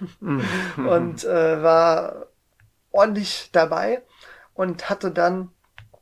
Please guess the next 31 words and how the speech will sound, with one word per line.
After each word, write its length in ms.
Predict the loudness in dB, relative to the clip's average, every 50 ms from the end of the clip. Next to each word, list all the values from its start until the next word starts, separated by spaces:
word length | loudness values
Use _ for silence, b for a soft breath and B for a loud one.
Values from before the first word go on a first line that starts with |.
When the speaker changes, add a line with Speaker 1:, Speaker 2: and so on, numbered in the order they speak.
| _ _ _ _ _ _ -14 -8 -2
Speaker 1:
ähm, 580 | 0 2 2 0 -2 -6 -8 -10 -10 -14 -16 _ -8
aber 200 | -6 -4 -4 -4
ich 120 | -4 -4
glaub 160 | -4 -4 -2
auch 140 | -2 -2 -2
aus 140 | -2 -4 -6
anderen 340 | -6 -4 -2 0 0 0 -2
Gründen, 640 | -2 -2 0 0 0 -2 -6 -8 -8 -8 -8 -8 -8
äh, 160 | -6 -6 -4
weil 140 | -2 -2 0
der 160 | 0 0 -2
auch 120 | -2 -6 -4
sehr 280 | 0 2 2 2 2
fitnessaffin 720 | 0 -4 -8 -6 -4 -4 -4 -4 -6 -10 -8 -8 -8 -8 -6
ist, 260 | -6 -8 -8 -10 B B B B B B B
hatte 220 | B -2 -2 -2 0
der 320 | 2 2 2 2 2 2
auch 280 | 0 0 0 0 -4 B B B B B B B
an 220 | -6 -6 -6 -6
dem 240 | -4 -4 -4 -4 -6
Abend, 640 | -6 -2 2 4 4 4 2 0 -4 -6 -8 -6 -2
äh, 160 | -2 -2 -2
zum 220 | -2 -4 -8 -4 0
ersten 280 | 0 0 0 0 0
Mal 120 | 0 0 2
Alkohol 380 | 4 2 2 2 0 -2 -2
getrunken 840 | -2 -4 -8 -6 -2 -2 -2 -2 -2 -4 -6 -6 -6 -6 -8 -12 -16 _ _ -12
nach 320 | -6 -2 -2 -2 -2 -4 -6
über 600 | -8 -8 -4 2 4 6 8 8 6 6 2 -2 b b b b b b b b _ _
sechs 320 | _ 2 2 2 2 0 -4
Monaten. 600 | 0 2 2 2 2 2 0 -2 -4 -10 -16